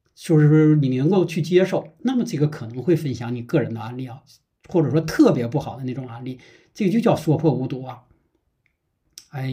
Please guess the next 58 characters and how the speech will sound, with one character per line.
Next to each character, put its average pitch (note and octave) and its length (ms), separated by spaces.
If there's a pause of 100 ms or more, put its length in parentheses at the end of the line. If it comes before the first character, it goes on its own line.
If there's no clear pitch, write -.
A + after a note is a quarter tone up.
(360)
又 B3 140
没 E3+ 180
说 D3+ 200
那 D3+ 100
啥， - 180
咱 B2+ 160
就 C#3 240
已 C3+ 140
经 D#3 480
又 D3+ 600 (140)
这 E3 100
么 C3+ 60
长 B2 160
时 C#3+ 80
间 C#3 160
了 C#3 60
啊， A#2+ 180
咱 C3+ 160
再 D3 100
回 D3 160
来， C#3+ 200 (160)
回 D3+ 120
到 D3 140
刚 D3 180
才 D3 140
说 E3 180
的， D#3 160 (400)
说 C#3+ 160
到 C#3 560 (1080)
吴 E3+ 100
京 G3+ 220
的 F#3 80
啊。 - 160 (520)
吴 F3 120
京 F#3 100
的 F#3 80
刚 E3 160
才 E3+ 80
我 D#3 100
们 C3+ 120
已 - 20
经 C#3+ 140
说 C3+ 180
了 B2+ 80
啊， A#2+ 240
就 D3+ 100
说 D#3 160
这 D3 220
袁 C#3+ 180
天 D3+ 140
罡 D3+ 160
对 D#3+ 160
他 D3+ 140
现 D3 180
在 D3+ 100
有 B2+ 140
两 B2+ 260
种， - 280